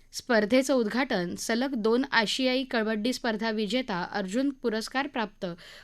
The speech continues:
अशोक शिंदे यांच्या हस्ते झालं. ब गटात यजमान महाराष्ट्रानं गुजरातला अठ्ठेचाळीस एकतीस असं पराभूत केलं. क गटात गोव्यानं बंगालचा सेहेचाळीस सोळा असा पराभव केला,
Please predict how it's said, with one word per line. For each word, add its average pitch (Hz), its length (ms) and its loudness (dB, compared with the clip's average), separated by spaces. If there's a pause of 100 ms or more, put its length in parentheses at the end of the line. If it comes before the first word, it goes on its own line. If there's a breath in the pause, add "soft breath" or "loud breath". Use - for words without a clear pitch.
अशोक 226 340 0
शिंदे 269 340 2
यांच्या 208 340 0
हस्ते 185 300 -4
झालं. 160 260 -6 (600 soft breath)
ब 208 120 0
गटात 262 480 2
यजमान 233 500 2
महाराष्ट्रानं 202 800 2
गुजरातला 233 540 -2
अठ्ठेचाळीस 285 760 -2
एकतीस 220 580 -2
असं 269 180 -4
पराभूत 202 400 -2 (100)
केलं. 160 260 -6 (640 soft breath)
क 302 40 6
गटात 240 460 4
गोव्यानं 226 560 4
बंगालचा 214 640 0 (320 loud breath)
सेहेचाळीस 294 720 4
सोळा 262 360 2
असा 269 200 0
पराभव 208 460 0
केला, 196 360 -2